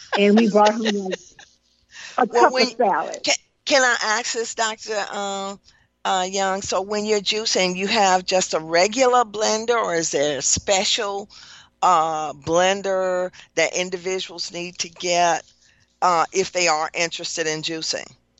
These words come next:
Speaker 1: So our preference, Janice, is to use a juicer because it's designed to send the pulp and fiber one way and the juice the other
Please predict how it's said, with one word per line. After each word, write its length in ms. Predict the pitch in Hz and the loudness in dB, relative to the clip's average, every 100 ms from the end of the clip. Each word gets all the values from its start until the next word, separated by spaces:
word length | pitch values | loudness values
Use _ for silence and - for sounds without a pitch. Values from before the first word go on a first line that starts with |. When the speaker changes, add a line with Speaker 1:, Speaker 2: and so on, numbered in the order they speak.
| _ _ _ _ _ _ _ _ _ _ _ _ _ _ _ _ _ | _ _ _ _ _ _ _ _ _ _ _ _ _ _ _ _ _
Speaker 1:
So 80 | 339 | 0
our 300 | - 320 403 | 4 4 2
preference, 560 | - 294 - 294 294 269 | 2 0 0 -2 -6 -6
Janice, 420 | 277 285 302 302 - _ _ | -6 -4 -6 -8 -12 _ _
is 180 | - 233 | 0 0
to 60 | 240 | 0
use 220 | 208 214 202 | -2 0 0
a 40 | 180 | 0
juicer 600 | 170 220 208 277 147 92 - - _ | 0 -2 0 0 -2 -4 -14 -20 _
because 280 | 190 - 208 - | -4 0 0 0
it's 260 | 247 269 269 | -2 -2 0
designed 640 | 196 190 190 208 226 247 - 277 - - | -2 0 0 0 -2 -8 -10 -16 -12 -4
to 140 | 220 - | -4 2
send 180 | 214 185 | 0 0
the 60 | - 190 | -6 -2
pulp 320 | 220 247 - _ _ | 0 0 -4 _ _
and 120 | 190 - - | -10 -10 -4
fiber 360 | 202 214 220 185 | -4 -4 -8 -6
one 220 | 196 220 - | -4 -6 -4
way 160 | 233 262 _ _ - | -6 -6 _ _ -8
and 80 | 190 | -4
the 80 | 180 | -2
juice 340 | 185 196 208 - | -2 -4 -4 -4
the 160 | 202 | -2
other 240 | 180 190 | 0 2